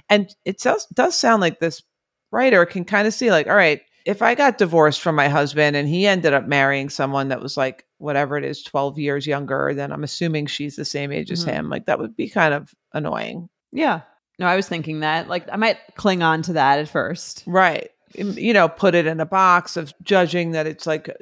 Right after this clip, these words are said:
Speaker 1: not a real relationship or whatever. It's all purely physical or she's, like, an arm candy kind of thing or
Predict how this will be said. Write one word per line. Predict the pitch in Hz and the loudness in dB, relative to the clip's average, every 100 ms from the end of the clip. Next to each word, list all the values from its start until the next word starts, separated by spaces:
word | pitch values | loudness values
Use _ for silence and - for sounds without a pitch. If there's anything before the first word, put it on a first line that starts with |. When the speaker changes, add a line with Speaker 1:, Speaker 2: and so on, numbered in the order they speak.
| - _ - | -20 _ -10
Speaker 1:
not | 160 151 | -2 -2
a | 160 | -2
real | 151 165 | -2 -2
relationship | 160 233 247 190 185 190 165 151 151 | 2 2 2 -2 -2 4 4 4 2
or | 156 160 | 0 2
whatever. | 170 175 160 165 | 2 2 2 -2
It's | - | -2
all | - - | -4 -6
purely | - 170 160 170 | -4 -4 -4 -4
physical | - 247 226 196 | 0 2 2 4
or | 180 165 160 151 | 4 6 2 -2
she's, | - 160 - | -4 -6 -4
like, | 160 | -4
an | - | 0
arm | 226 226 214 | 2 4 2
candy | 220 202 185 185 180 | 0 2 0 0 -2
kind | 170 170 165 | -4 -6 -4
of | 165 | -4
thing | 170 165 160 151 | 0 0 0 -4
or | 151 143 | -8 -8